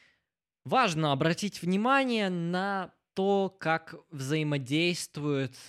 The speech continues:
актер-перформер с вот этим самым сливовым полотном. Он его трансформирует, а, укутывается в него, всячески взаимодействует, создавая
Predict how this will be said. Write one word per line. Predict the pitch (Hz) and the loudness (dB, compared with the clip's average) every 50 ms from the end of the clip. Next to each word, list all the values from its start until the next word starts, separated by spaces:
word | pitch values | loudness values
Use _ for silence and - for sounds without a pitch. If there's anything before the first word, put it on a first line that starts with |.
| - _ _ _ - | -20 _ _ _ -12
актер-перформер | - - - - - - - - 151 151 160 160 156 - - - 139 127 - - 151 156 156 151 147 147 139 131 123 123 | -12 -12 -12 -14 -18 -10 -4 0 2 2 2 2 0 -2 -4 -6 -6 -6 -6 -4 -2 0 0 0 -2 -2 -4 -4 -6 -8
с | 131 - - - - - - 135 135 135 131 127 - _ _ _ _ _ _ | -10 -12 -12 -12 -10 -6 -4 -2 0 0 -2 -4 -6 _ _ _ _ _ _
вот | - 143 127 131 139 - | -8 -4 -2 -2 0 0
этим | 143 135 143 143 | -2 -2 -2 -6
самым | 120 - - 143 135 131 127 120 120 - _ _ | -6 -4 -2 -2 0 0 -2 -4 -6 -10 _ _
сливовым | - - - - 147 143 131 139 139 131 135 139 123 | -18 -12 -8 -4 -4 -2 0 0 0 0 -2 -2 -2
полотном. | - 127 135 147 147 - 196 190 170 123 95 101 - _ _ _ - - _ _ _ _ _ _ _ _ _ _ _ _ _ | 0 0 0 0 -2 -2 0 0 0 0 -2 -6 -14 _ _ _ -20 -20 _ _ _ _ _ _ _ _ _ _ _ _ _
Он | - 156 165 | -8 -6 -4
его | 156 143 139 | -4 -6 -6
трансформирует, | 127 135 131 127 117 - - 135 123 127 139 156 185 214 214 208 196 190 180 165 160 156 - - - - - _ _ _ _ _ _ _ _ _ _ _ _ - | -6 -6 -8 -8 -10 -8 -6 -4 -4 -2 0 2 4 6 6 6 8 6 6 6 4 2 -2 -6 -16 -18 -18 _ _ _ _ _ _ _ _ _ _ _ _ -8
а, | 131 120 117 113 110 - _ _ _ _ _ _ _ _ | -6 -4 -4 -4 -6 -8 _ _ _ _ _ _ _ _
укутывается | - 175 - - - - 214 220 220 - - 190 170 165 156 151 - - - 165 151 | -2 -2 -2 -2 0 2 4 4 4 4 4 2 4 4 2 0 0 -4 -4 -4 -4
в | 135 139 | -2 -2
него, | 156 156 160 147 143 147 151 147 139 139 | -2 -2 -2 -2 0 0 2 2 0 0
всячески | 135 - - - 156 147 - - - - - 147 | -4 -4 -4 -2 -2 -2 -4 -6 -10 -8 -8 -8
взаимодействует, | 131 123 135 139 135 135 135 139 139 135 156 175 190 202 180 - - - 170 156 147 135 139 | -6 -4 -2 -2 0 0 -2 -2 -2 0 2 2 2 0 -2 -6 -8 -6 -4 -4 -4 -4 -6
создавая | - - 151 131 120 120 127 131 120 135 156 175 190 185 175 170 165 - | -8 -8 -8 -8 -8 -6 -6 -4 -4 -2 0 0 0 0 0 -2 -4 -6